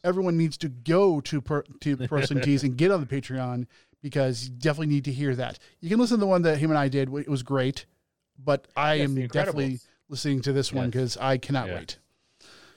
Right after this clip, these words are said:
Speaker 2: Yeah, you did a great job with The Incredibles. Uh, you know, you, um,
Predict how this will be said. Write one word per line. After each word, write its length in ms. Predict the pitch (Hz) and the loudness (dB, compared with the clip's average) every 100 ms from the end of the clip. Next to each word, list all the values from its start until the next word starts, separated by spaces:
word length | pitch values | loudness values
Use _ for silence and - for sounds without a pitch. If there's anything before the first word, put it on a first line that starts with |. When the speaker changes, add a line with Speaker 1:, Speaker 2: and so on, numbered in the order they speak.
| _ _ | _ _
Speaker 2:
Yeah, 160 | 113 110 | -4 -4
you 200 | 92 107 | -2 -2
did 160 | 117 127 | 0 0
a 60 | |
great 240 | 113 123 117 | 0 -2 0
job 180 | 92 87 | -2 -4
with 120 | 85 | -8
The 140 | 90 | -12
Incredibles. 520 | 85 92 85 85 80 92 | -10 -10 -10 -12 -14 -10
Uh, 320 | 87 90 87 | -6 -4 -4
you 160 | 87 | -6
know, 160 | 87 85 | -6 -6
you, 240 | 98 87 80 _ _ _ _ _ _ _ _ | -6 -6 -10 _ _ _ _ _ _ _ _
um, 480 | 87 87 85 82 | -6 -4 -4 -6